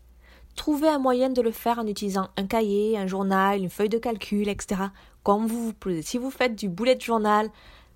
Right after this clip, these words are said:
faites-vous plaisir, soyez créatif. Si vous êtes plutôt matheux, comme je le suis, vous pouvez faire ça sur un Excel,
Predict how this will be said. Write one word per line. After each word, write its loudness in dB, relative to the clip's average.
faites-vous 2
plaisir, 2
soyez 0
créatif. -4
Si 0
vous 0
êtes -2
plutôt 2
matheux, 4
comme 0
je -2
le 2
suis, -4
vous -6
pouvez -2
faire -6
ça -2
sur -8
un -2
Excel, -2